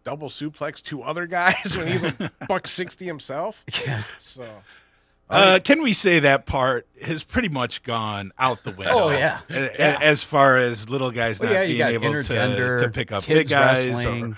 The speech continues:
Speaker 3: or, or bigger guys not being able to climb up to the top rope.
Speaker 2: Yeah.
Speaker 3: I mean, that's pretty much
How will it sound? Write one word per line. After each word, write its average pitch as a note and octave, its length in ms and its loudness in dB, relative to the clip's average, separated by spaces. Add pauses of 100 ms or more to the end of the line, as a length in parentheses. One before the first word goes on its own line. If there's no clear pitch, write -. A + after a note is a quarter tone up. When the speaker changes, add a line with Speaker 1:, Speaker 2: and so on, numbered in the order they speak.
(120)
Speaker 3:
or, B2 100 -8
or - 20 -6
bigger C#3 280 0
guys B2 280 -2
not A#2 180 -4
being A#2 180 -6
able A2 200 -6
to G2+ 80 -10
climb G#2 260 -8
up G2 140 -10
to G#2+ 80 -16
the F2 80 -16
top E2 300 -10
rope. C3+ 220 -4
Speaker 2:
Yeah. B2 80 -10 (200)
Speaker 3:
I D#3+ 40 -8
mean, E3+ 120 0
that's F3 160 0
pretty C#3 240 -6
much G2 400 -8